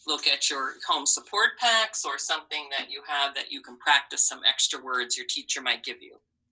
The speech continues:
Let's try the word disrespect. Disrespect. Three syllables, right?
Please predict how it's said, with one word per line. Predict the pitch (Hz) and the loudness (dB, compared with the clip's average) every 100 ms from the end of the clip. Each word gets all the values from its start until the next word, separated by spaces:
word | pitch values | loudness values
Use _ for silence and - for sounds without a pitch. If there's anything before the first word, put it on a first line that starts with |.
| _ _ _ _ | _ _ _ _
Let's | 226 - - | -4 0 0
try | 233 202 | 2 0
the | 196 | 0
word | 170 160 156 151 - | -2 0 -2 -4 -4
disrespect. | 196 - 180 175 - - 110 - - - - _ _ - _ _ _ _ - | 0 2 2 4 4 4 -2 -4 -10 -10 -10 _ _ -20 _ _ _ _ -8
Disrespect. | 175 180 - 165 - - 147 - - | 0 2 2 2 0 2 0 -2 -8
Three | 175 254 | -2 4
syllables, | - 165 135 123 123 131 | 4 4 0 -4 -2 0
right? | 151 226 - | 2 0 -2